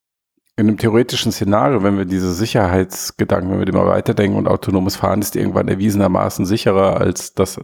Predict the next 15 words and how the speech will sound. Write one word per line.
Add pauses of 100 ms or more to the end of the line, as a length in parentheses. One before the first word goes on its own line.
der
Mensch
das
Auto
lenkt, (460)
könnte
man
ja
vielleicht
sogar
vorschreiben,
dass
nur
noch
Au-,